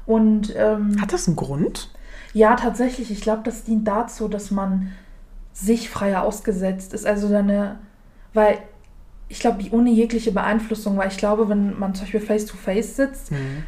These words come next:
Speaker 1: kann man vielleicht nicht immer vielleicht so frei reden, wie man es tatsächlich tut, wenn man jemanden überhaupt
Speaker 2: Ah.
Speaker 1: nicht sieht. Und dann bist du ja komplett dir und deinen Gedanken, so wie als würdest du im Bett liegen.
Speaker 2: Ah.
Speaker 1: Und dann kannst du einfach so viel freier sprechen.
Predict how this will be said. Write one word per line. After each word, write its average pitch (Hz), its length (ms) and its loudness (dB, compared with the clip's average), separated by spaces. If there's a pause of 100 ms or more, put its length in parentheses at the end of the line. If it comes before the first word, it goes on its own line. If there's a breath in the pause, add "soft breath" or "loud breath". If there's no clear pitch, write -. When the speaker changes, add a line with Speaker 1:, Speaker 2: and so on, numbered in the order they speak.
(100)
Speaker 1:
kann 233 160 2
man 262 100 6
vielleicht 240 560 2
nicht 233 420 2
immer 285 240 4
vielleicht 262 300 2
so 247 80 -4
frei 226 320 4
reden, 220 300 4
wie 196 80 0
man 190 200 2
es 190 120 0
tatsächlich 196 500 -6
tut, - 220 -6
wenn 185 100 0
man 185 200 0 (340 loud breath)
jemanden 214 380 6
überhaupt 208 400 4
Speaker 2:
Ah. - 20 0
Speaker 1:
nicht 202 200 2
sieht. 196 200 -4
Und 196 100 0
dann 196 280 -4
bist 226 240 -4
du 220 60 0
ja 190 140 0
komplett 208 500 -4
dir 208 100 0
und 202 100 2
deinen 190 180 0
Gedanken, 190 400 -4
so 190 180 -4
wie 196 200 -2
als - 160 -12
würdest 190 220 -6
du 196 40 -4
im 190 100 -2
Bett 208 200 -2
liegen. 196 340 0
Speaker 2:
Ah. 160 560 2
Speaker 1:
Und 202 100 0
dann 208 120 4
kannst 233 200 0
du - 60 0
einfach 214 180 0
so 220 100 -4
viel 220 180 -2
freier 220 340 4
sprechen. 226 760 0